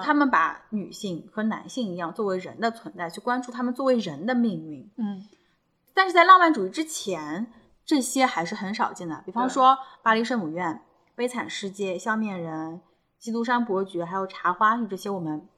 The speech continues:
Speaker 1: 现在啊是如雷贯耳的世界名著，它都是浪漫主义的代表作。
Speaker 2: 嗯。
Speaker 1: 就它里边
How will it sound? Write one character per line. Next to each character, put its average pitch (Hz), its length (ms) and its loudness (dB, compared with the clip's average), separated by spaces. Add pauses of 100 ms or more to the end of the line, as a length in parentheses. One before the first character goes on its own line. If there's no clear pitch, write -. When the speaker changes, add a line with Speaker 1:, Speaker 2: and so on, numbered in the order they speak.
(160)
Speaker 1:
现 226 320 4
在 233 140 10
啊 170 180 10
是 202 300 0
如 226 220 6
雷 240 260 10
贯 269 300 10
耳 175 240 6
的 156 200 -4
世 226 220 -4
界 202 160 -2
名 170 240 -6
著， 196 180 0 (280)
它 233 160 4
都 247 200 2
是 247 120 -4
浪 202 120 -4
漫 165 220 -8
主 - 160 -16
义 - 40 -16
的 - 60 -20
代 170 140 -14
表 156 260 -16
作。 - 140 -20 (200)
Speaker 2:
嗯。 247 260 -6
Speaker 1:
就 196 160 -4
它 233 160 2
里 220 120 2
边 175 400 -6